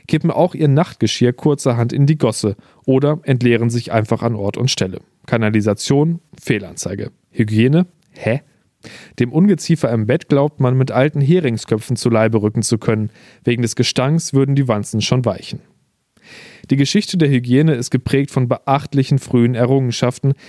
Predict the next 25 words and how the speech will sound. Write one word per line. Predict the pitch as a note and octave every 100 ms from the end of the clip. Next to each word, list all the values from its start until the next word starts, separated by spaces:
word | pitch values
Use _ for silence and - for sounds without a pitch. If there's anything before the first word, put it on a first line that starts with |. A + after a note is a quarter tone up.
| - -
von | C#3+ D3
enormen | C#3 D#3 F3+
Fortschritten, | E3 - D3+ - - D3 D3+ D3
irrwitzigen | - F3+ D#3+ D3+ - C3+ B2+
Rückschlägen, | C#3+ - C3 A#2+ B2 - - _
überraschenden | B2+ B2 A#2+ C#3+ C#3+ B2 A2+
Wendungen | A#2+ C3 C3 B2+
und | A2+ B2+
bizarren | B2 - B2+ A2+ C#3
Auswüchsen. | A#2 A2 - G#2 - - - _ _ _ _
Ein | - B2+
Geflecht | B2 - C#3 F3+ -
von | - A#2+
nicht | C#3 - -
abgeschlossenen, | E3+ - - D#3+ D3+ - D3 C#3+
parallelen | D3+ C3 B2 C3 B2+ A#2+
Handlungen, | C3+ C#3+ C3+ C#3 - - - -
gepaart | A2+ A#2+ C3 C3+
mit | B2
einem | B2+ A#2 A2
sehr | A2+ D3 D#3+
langsamen | B2+ A#2 - G#2+ A2+
Erzähltempo. | A#2+ - G2+ G2 - G#2 - - _ _ _ -
Alles | C#3+ F#3 D#3
Merkmale, | C#3+ C#3+ D#3 C3+ B2+